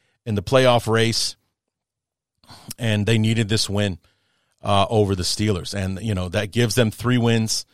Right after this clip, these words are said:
uh, in a row. They beat the Cardinals three weeks ago. They just got, they outlasted the Ravens, you know, and then they, they won a defensive struggle, uh, against the Steelers. They're at the Denver, which, uh,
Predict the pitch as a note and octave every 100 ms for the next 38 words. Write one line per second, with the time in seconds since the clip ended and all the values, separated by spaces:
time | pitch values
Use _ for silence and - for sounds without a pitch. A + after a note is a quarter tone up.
0 | _ _ _ _ - G#2+ A2 A2 A#2+ A2
1 | A2+ A2+ A2+ G#2 _ F#2+ E2+ G#2 A2 -
2 | A#2 A#2 A#2 G#2+ A#2+ A#2+ A#2+ A2 A#2 G#2
3 | A2 A2 - _ _ _ - F#2+ F#2 -
4 | _ - A2 - - A#2+ A#2+ A2 A#2+ A#2
5 | C3+ D3 C#3 C#3 C#3+ - C#3 A2+ _ -
6 | A#2+ A#2+ B2 B2+ B2+ - - A#2 A#2 A#2
7 | A#2 - _ _ _ - G#2+ G#2 A2+ A2
8 | A2 G#2+ A2 G#2+ G2+ G#2+ G#2+ A2 G#2 A2
9 | G#2+ A2+ G2+ G2 - A2+ G2 F#2+ - _
10 | _ - G#2 G2 F#2+ G#2 G#2 F#2+ - A2
11 | G#2 F2+ - G2+ - A#2 A#2+ - G#2 B2+
12 | C#3+ C#3+ E3 - _ _ _ _ A2+ A2
13 | - A#2+ A2 G#2+